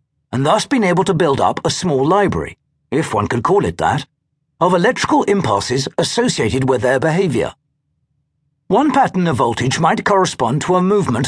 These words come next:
to the right, another with travelling in a circle, another with complete stillness, and so on. That was an interesting enough achievement,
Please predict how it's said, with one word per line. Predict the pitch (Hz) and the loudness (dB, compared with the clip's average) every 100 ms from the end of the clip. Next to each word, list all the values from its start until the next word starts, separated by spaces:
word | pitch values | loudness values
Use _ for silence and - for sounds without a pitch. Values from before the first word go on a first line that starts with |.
| - | -4
to | 165 | 0
the | 190 | 2
right, | 220 165 73 - _ _ _ _ - | 4 2 -2 -14 _ _ _ _ -4
another | 147 151 131 | -2 0 2
with | 180 170 | 2 0
travelling | - 135 117 151 | 0 0 0 0
in | 165 | 0
a | 202 | 0
circle, | - 226 202 92 - _ _ _ - | 0 -2 -2 -4 -10 _ _ _ -2
another | 202 254 156 | 2 2 2
with | 120 190 | 0 0
complete | - 202 - 135 | 0 -2 -2 -2
stillness, | - 240 226 127 - - _ _ _ _ - | -2 0 0 0 -6 -10 _ _ _ _ -6
and | 156 | -4
so | - 214 | -2 0
on. | 69 58 _ _ _ _ _ _ _ _ _ | -2 -4 _ _ _ _ _ _ _ _ _
That | 185 233 | 0 2
was | 320 254 | 2 2
an | |
interesting | 254 160 196 170 175 | 2 0 -2 -2 0
enough | 190 107 175 | 0 0 -2
achievement, | 165 220 202 104 76 | -4 -2 -2 -2 -6